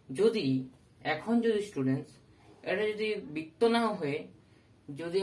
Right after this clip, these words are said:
আমাদের হতো উপবৃত্ত, যেটা বলা হয় ellipse, সেটা যদি হয়, তখন তার ক্ষেত্রে আমরা সমাকলনের সাহায্যে কিভাবে নির্ণয় করব, কিভাবে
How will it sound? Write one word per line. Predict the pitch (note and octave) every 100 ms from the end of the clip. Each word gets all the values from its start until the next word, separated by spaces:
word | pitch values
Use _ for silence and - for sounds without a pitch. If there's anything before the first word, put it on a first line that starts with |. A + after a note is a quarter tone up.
| F#3+
আমাদের | F#3 F#3 F#3 F3+
হতো | F3+ E3 F3 C#3+ C3+ - - - - - - _ - _ - - _ - - - F3
উপবৃত্ত, | F3+ B3+ C4 D#3 - C#3+ C#3+ C#3
যেটা | C#3 D3+
বলা | D#3 D#3 D3
হয় | E3 D#3+ F#3
ellipse, | G#3 G3+ G#3 - - _ - _ - _ - - -
সেটা | G3+ A#3 A3
যদি | G3 F#3+ C#3
হয়, | C3 C3 B2+ - - - - _ - -
তখন | G3 G3 C4+ C#4 C4+ C4 - - - - _ - - - -
তার | F3 F#3+ G3+ G3+ F#3
ক্ষেত্রে | F#3 F#3 F#3 F3+
আমরা | E3 D#3+ C#3
সমাকলনের | D3 D3+ D3 F3 F3+ E3+
সাহায্যে | D#3+ C#3 C3+ F3 - - - -
কিভাবে | - A#3 A#3 C4+ A#3
নির্ণয় | D#3 C3+ C3 -
করব, | - - - - - - _ - - - _ - - - -
কিভাবে | G#3 A3 C4+